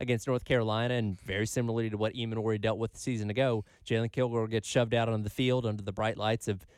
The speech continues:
sixty, seventy thousand people, and he's asked to perform. And, you know, certainly there were some growing pains as the season went along, but, you know, he's somebody that obviously showed you a lot of that flash and potential of why he was so highly regarded coming into this season.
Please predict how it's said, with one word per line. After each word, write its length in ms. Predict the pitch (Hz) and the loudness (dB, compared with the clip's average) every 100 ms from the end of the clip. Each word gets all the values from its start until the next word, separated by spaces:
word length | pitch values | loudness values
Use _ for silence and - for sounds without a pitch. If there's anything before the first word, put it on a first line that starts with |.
| _ | _
sixty, 400 | - - 139 - | -6 -2 -2 -2
seventy 360 | 120 151 131 120 | -2 0 2 0
thousand 360 | 131 127 110 104 | 2 2 0 -2
people, 300 | 139 123 113 | -2 0 0
and 60 | |
he's 120 | 110 | 2
asked 260 | 123 117 - | 2 0 -2
to 40 | |
perform. 460 | 98 - 127 147 123 | -8 -2 0 2 0
And, 160 | 107 120 - - | -2 -4 -8 -2
you 80 | |
know, 140 | 156 135 _ 143 | 0 0 _ -10
certainly 360 | 151 170 151 139 | 0 0 2 0
there 140 | 131 | 2
were 80 | 139 | 0
some 180 | 131 139 | -2 0
growing 280 | 123 120 113 | 2 2 0
pains 280 | 117 113 | 0 -2
as 100 | 113 | -2
the 40 | 104 | -4
season 300 | 127 110 110 | -4 -2 0
went 100 | 101 | 0
along, 380 | 110 139 117 110 | 2 2 2 2
but, 160 | 104 - _ | -2 -4 _
you 60 | 117 | -2
know, 100 | 113 | 0
he's 160 | 117 113 | 0 0
somebody 280 | 123 113 | 0 2
that 120 | 107 104 | 2 2
obviously 320 | 113 - 107 | 0 -2 -8
showed 360 | - 123 117 | -2 0 0
you 100 | 110 | -2
a 20 | 101 | -2
lot 100 | 107 | 0
of 60 | |
that 180 | 104 104 | 0 -2
flash 360 | - 117 107 - | -2 0 0 -4
and 100 | 95 | -8
potential 400 | - 110 104 95 | -2 -2 0 -4
of 100 | 95 | 0
why 540 | 107 113 107 101 101 - - | 2 4 4 2 0 -6 -12
he 100 | - | -4
was 120 | 120 - | -2 2
so 160 | 107 | 0
highly 300 | 98 110 104 | 2 0 -2
regarded 460 | 95 98 95 95 95 | -4 -2 0 0 -2
coming 300 | - 92 98 | -4 -4 -2
into 420 | 95 92 90 104 | -2 -4 -6 -6
this 180 | 92 98 | -6 -6
season. 400 | 95 95 - | -8 -10 -12